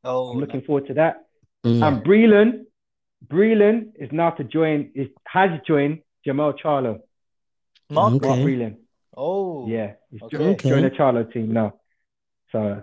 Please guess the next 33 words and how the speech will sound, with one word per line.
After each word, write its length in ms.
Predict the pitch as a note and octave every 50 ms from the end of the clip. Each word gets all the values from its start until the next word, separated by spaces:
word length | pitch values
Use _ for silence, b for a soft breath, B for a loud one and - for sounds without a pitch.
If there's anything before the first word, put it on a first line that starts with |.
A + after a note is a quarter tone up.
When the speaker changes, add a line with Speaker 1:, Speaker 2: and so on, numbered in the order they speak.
| - -
Speaker 2:
yeah, 220 | A2 G2+ G2 F#2+ F#2+ G2
that's 180 | A#2 B2+ B2 A#2
all 100 | A2+ G2+
good, 120 | F#2+ G#2
Speaker 3:
Mm, 160 | G#2+ D3+ F3
okay, 180 | E3+ F#3 - E3
Speaker 2:
man. 120 | E3 E3
Speaker 3:
we'll 100 | F3 F#3
see. 280 | - - - F#3+ F3+ F3
We'll 200 | F3+ F3 F3 E3
see 200 | - - F#3 E3+
what 180 | D#3+ E3 E3+ D#3+
that 140 | F#3 G#3+ G#3
relationship 640 | F3 D3+ C#3+ C#3+ C3+ A#2 B2 B2+ A2+ - C#3 A#2+ A2+
brings. 440 | A2+ B2 B2+ B2+ A#2+ A#2 A2 G#2 B2
All 140 | D3+ F3
right. 260 | E3+ C3+ C3+ D#3+ - -
So 200 | - - C3 C3+
he, 240 | C#3 C#3+ C#3+ D3 D3+
he 120 | - E3+ C#3+
just 240 | - D3 - -
looking 240 | D3 C#3+ - - C#3+
for 140 | A#2 - C3
food 360 | - - - F#3+ G3 D#3+ A#2+
now. 240 | B2+ A2+ G#2+ G2+ G2+
You're 140 | G#2+ A2+ A2+
gonna 200 | - C#3+ C#3+ C#3
get 180 | C#3+ C3+ -
fed. 340 | - - - F3 E3 A#2 F#2+
You 60 | A2+
should 220 | A2+ - G#3 G#3+ F3
get 160 | - F#2+ -
fed. 320 | - - A2 B2+ E3 -